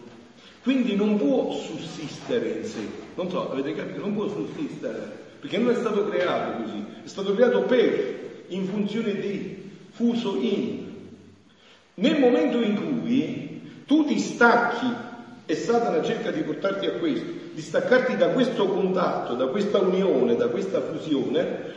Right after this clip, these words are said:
non sussistendo in te, hai bisogno di un appoggio. E là si presenta lui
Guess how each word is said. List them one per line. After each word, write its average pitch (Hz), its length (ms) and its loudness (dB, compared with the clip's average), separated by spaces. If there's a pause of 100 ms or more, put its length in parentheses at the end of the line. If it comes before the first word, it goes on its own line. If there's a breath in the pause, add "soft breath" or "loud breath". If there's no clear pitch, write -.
(100)
non 294 260 4
sussistendo 247 680 0
in 196 140 2
te, 175 300 -2
hai 196 180 4
bisogno 220 440 2
di 208 100 -2
un 208 80 -2
appoggio. - 720 -4 (920)
E 294 140 -2
là - 140 -2
si - 180 -6
presenta 156 380 -4
lui - 160 -6